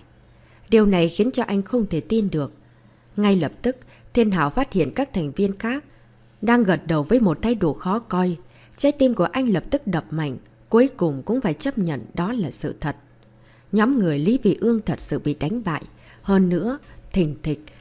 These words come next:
ngay khi trái tim của Thiên Hạo đang đập dữ dội, một bước chân đột nhiên chuyển tới ở phía trước. "Là mày đánh mẹ tao!" Lâm Thiểu Huy chậm rãi tiến về phía Thiên Hạo. Mỗi bước đi của anh đều như dẫm lên trái tim của Thiên Hạo,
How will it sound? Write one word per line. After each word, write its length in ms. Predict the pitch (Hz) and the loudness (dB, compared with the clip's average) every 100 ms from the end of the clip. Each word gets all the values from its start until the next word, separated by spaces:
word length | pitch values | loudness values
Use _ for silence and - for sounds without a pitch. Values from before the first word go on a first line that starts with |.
| - - - | -20 -16 -2
ngay 220 | 202 185 | 2 4
khi 160 | 185 208 | 4 0
trái 180 | 202 233 | 0 -2
tim 200 | - 247 | 0 0
của 140 | 185 | 0
Thiên 260 | 143 220 220 | 0 0 0
Hạo 180 | 170 - | -2 -4
đang 180 | 214 214 | -4 -4
đập 180 | 170 - | -4 -6
dữ 280 | - 233 262 | -6 -6 -4
dội, 280 | - 147 - - - _ | -4 -4 -6 -18 -20 _
một 200 | 202 196 | 2 4
bước 140 | 277 277 | 4 2
chân 240 | 262 240 | 0 0
đột 200 | 185 143 | -2 -2
nhiên 220 | 202 240 | 0 -2
chuyển 280 | 233 196 139 | 0 0 0
tới 200 | 117 185 | -2 -4
ở 60 | 208 | -4
phía 160 | - 185 | -4 -6
trước. 300 | 196 247 285 - - _ - _ _ _ - - | -4 -4 -6 -10 -20 _ -20 _ _ _ -12 2
"Là 200 | 180 196 | 6 8
mày 300 | 196 185 170 | 8 6 6
đánh 280 | 170 226 | 2 4
mẹ 140 | 233 139 | 4 2
tao!" 360 | - 160 151 - - - - _ _ _ _ - | 0 -2 -2 -4 -16 -20 -20 _ _ _ _ 0
Lâm 200 | 190 175 | 0 0
Thiểu 180 | 160 | -2
Huy 260 | 135 196 185 | 2 4 4
chậm 260 | - 147 120 | 0 -4 -2
rãi 160 | 214 | -4
tiến 260 | 240 190 254 | -2 -2 0
về 160 | 208 139 | -2 -2
phía 100 | 190 214 | -4 -4
Thiên 160 | 208 185 | -4 -4
Hạo. 240 | 160 143 - - _ _ - | -4 -8 -10 -20 _ _ -10
Mỗi 220 | - 180 220 | 0 2 4
bước 200 | 285 240 | 2 4
đi 120 | 247 | 2
của 140 | 247 | 2
anh 400 | 160 - 220 214 | -4 -2 -4 -2
đều 140 | 175 165 | 0 2
như 160 | 226 | 2
dẫm 280 | 208 190 226 | 2 0 -2
lên 200 | 240 202 | -2 -2
trái 200 | 196 226 | -4 -8
tim 240 | 233 190 | -4 -4
của 100 | 151 - | -4 -6
Thiên 180 | 196 196 | -4 -4
Hạo, 260 | 156 139 | -4 -6